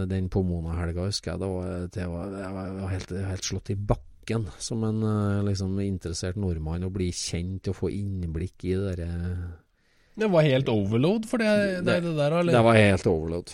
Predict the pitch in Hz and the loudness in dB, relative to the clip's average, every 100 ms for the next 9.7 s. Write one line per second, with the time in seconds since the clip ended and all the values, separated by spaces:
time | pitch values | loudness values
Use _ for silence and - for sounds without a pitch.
0 | 98 101 90 95 95 - _ _ _ _ | -8 -2 0 0 -4 -10 _ _ _ _
1 | _ _ _ - - - - - - - | _ _ _ -14 -12 -12 -14 -18 -20 -16
2 | - 117 117 127 127 127 123 123 131 117 | 2 8 10 12 10 8 6 2 -2 -6
3 | 107 98 113 117 120 135 139 127 123 - | -8 -6 2 8 8 8 6 4 4 4
4 | 113 107 110 123 139 165 131 135 - - | 6 6 6 2 2 2 2 0 -2 -2
5 | 123 123 170 156 143 131 127 127 120 113 | -2 2 4 6 6 4 6 6 6 2
6 | 127 123 - 98 143 135 107 120 107 110 | 0 0 4 4 6 6 4 2 2 2
7 | 104 104 - 101 101 92 87 95 101 90 | 4 2 0 0 0 0 0 0 0 0
8 | 82 82 104 95 90 90 87 98 82 80 | -2 -2 0 0 0 -2 -4 -2 -2 0
9 | 90 87 82 143 - - | 0 0 0 -2 -2 -6